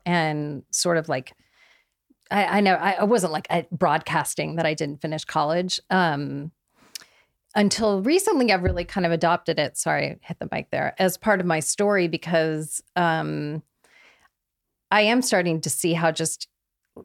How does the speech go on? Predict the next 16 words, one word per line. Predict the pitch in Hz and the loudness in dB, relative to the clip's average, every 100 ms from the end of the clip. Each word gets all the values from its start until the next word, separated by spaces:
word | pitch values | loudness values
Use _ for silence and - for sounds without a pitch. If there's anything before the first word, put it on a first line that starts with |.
| _ | _
learning | 196 185 190 190 | -4 0 2 2
differences | 175 170 202 190 143 156 180 | 0 0 -2 -2 -4 -4 -2
now. | 175 160 135 | 0 0 -2
Having | - 170 170 165 | -2 -2 0 -4
a | |
kid, | 156 160 139 156 | -4 -2 -2 0
I | 165 | 0
have | 165 | 0
a | 170 | -4
kid | - 156 | -4 -2
who | 156 | -2
has | 147 | -2
A | - 160 | -6 -8
D | 156 | -4
H | 151 143 | -6 -6
D | - 143 147 160 | -6 -4 -4 -4